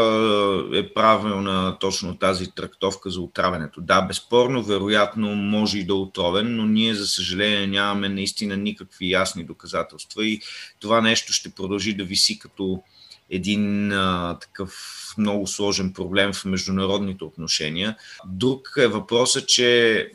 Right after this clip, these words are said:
дори да е отровен, ние не знаем от кого. Защото ако, а, видим реакцията на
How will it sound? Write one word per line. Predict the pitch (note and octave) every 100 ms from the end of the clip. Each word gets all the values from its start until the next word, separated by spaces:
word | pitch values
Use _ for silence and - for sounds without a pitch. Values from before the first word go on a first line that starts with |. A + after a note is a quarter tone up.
| - -
дори | A2 A#2+ A#2+
да |
е | A2+
отровен, | - A#2 A#2+ A2+
ние | A2+ A2+
не | G#2
знаем | F#2 G2+ G2 F#2+
от | F#2
кого. | - D#2 D#2 - - - -
Защото | - - - A#2+ C#3 C3+ -
ако, | G2+ G2+ - B2 C3+ C#3 C#3 C#3 C3+ B2+ G#2 B1+ G2 F#2+
а, | F#2+
видим | A#2+ B2 B2 A2+
реакцията | G2+ G2 A2+ - - C3 B2 - G2
на | G2 F2+ F2 E2